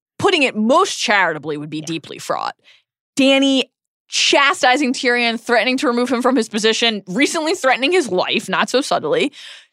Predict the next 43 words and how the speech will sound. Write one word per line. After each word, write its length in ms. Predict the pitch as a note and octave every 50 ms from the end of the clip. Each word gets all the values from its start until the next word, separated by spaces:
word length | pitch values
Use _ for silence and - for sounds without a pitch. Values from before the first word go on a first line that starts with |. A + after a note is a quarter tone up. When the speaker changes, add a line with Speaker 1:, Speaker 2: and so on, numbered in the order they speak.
| _ -
Speaker 1:
Tyrion 720 | - - D4 C#4+ D4+ D#4 D4 D4 D4 C#4+ C#4+ C#4+ C4+ C4 - _ _ _ _ _ _ _ _
questioning 540 | - - - C4 C#4+ - - B3+ B3+ B3+ B3
Dany's 320 | A#3 A#3 A#3 A#3 A#3 A#3 A3+
decisions 800 | - A3+ - - A3+ A3 G#3 A3 A3 A3 G#3+ G#3+ G#3+ G#3 - - -
about 260 | F#3 E3+ F#3 F3 -
things 180 | - - F#3+ F#3
she 140 | - - F3
had 120 | D3 D#3+
done 320 | D#3 G3 G3 G3+ G#3 G#3 G3+
or 140 | - F#3
was 140 | E3+ D#3+ D#3+ D#3+
about 400 | D3 - - F3 F3 - - -
to 80 | -
do. 540 | D#3+ - - C#3+ A#2 D#2+ E2 A2 C#3+ F#3 G#3+ - _ _ _ _ _ _ _ _ _ _ _ _
The 100 | - C4
show 800 | B3 - - - - - - D4+ D4+ E4+ F4 E4 E4+ E4 D#4 - - _
hasn't 720 | - B3 B3+ - - - - B3+ B3+ C#4+ C#4 D4+ D#4 C#4+ - -
really 760 | - G3+ F#3+ G3 G3+ G#3+ A3+ A3 A3+ A#3 B3+ C4 C4+ C4+ B3 - _ _ _ _ _
sold 720 | - - - - - - - - B3+ A#3+ C4 C#4 C#4+ D4+ B3+
his 220 | C4 A#3+ A#3 G#3+
devotion 580 | - A3+ G3+ G3 A3 C#4 F4+ F4 - - F#3+ F#3
to 160 | - - F3
her 160 | F3 F3+ F3
well 280 | F3 E3 F3+ G3 C4+ D4
enough 200 | B3+ F3 D3+ D#3
for 120 | - -
us 120 | E3+ - -
to 80 | F#3+
understand 580 | - G3 F#3+ F#3 - - - G3+ G3 F3 D#3+ D#3+
how 200 | - - D#3 D3
he's 180 | E3 D#3 D3
in 120 | D#3 B2 G2
this 120 | E2 -
spot 260 | - - - - - -
right 160 | - - - -
now. 220 | - - - -
And 120 | F#2+ D3+ F3+
certainly, 440 | - - - E4+ D4 - F3+ D3+
as 140 | C3+ C3+ C3+
we've 120 | C3+ C#3+ C#3+
outlined, 360 | D#3+ D#3 - E2 D#2+ C#3 C#3+
has 120 | C3+ C#3+
not 360 | D3+ D#3+ E3 D#3+ D#3 C#3 A2+